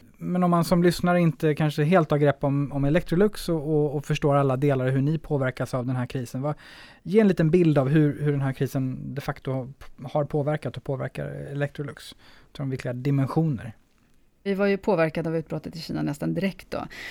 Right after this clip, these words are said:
Speaker 2: Och det är ju för att vi har, eh, väldigt många underleverantörer till hela världen där. Så det är där man tillverkar våra komponenter.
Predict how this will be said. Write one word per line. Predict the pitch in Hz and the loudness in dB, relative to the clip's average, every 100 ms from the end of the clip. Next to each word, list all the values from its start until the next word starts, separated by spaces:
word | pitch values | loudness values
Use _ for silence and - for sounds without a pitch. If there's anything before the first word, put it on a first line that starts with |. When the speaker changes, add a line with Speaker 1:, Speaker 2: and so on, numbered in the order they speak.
| - | -16
Speaker 2:
Och | - 170 | -8 -2
det | |
är | 190 | 0
ju | 170 | 0
för | 156 170 | -2 -6
att | 175 | -2
vi | 175 | -2
har, | 170 160 165 160 - - | -2 -2 -2 -4 -6 -8
eh, | 170 160 170 | -6 -4 -6
väldigt | 175 175 180 | -6 -6 -2
många | 170 | 0
underleverantörer | 170 165 165 160 170 175 254 143 | 0 -2 -2 -4 -4 -2 -2 -2
till | - | -4
hela | 160 175 160 | -4 -2 -4
världen | 165 220 240 226 175 160 | -2 0 2 0 -2 -4
där. | - 80 | -4 -6
Så | - | -6
det | 180 | -6
är | 180 | -4
där | 165 | -4
man | 165 185 | -4 -6
tillverkar | - 185 156 185 214 - | -6 -6 -4 -4 -6 -6
våra | 160 147 | -8 -8
komponenter. | 156 160 185 226 226 196 - - | -8 -8 -4 0 0 -2 -8 -12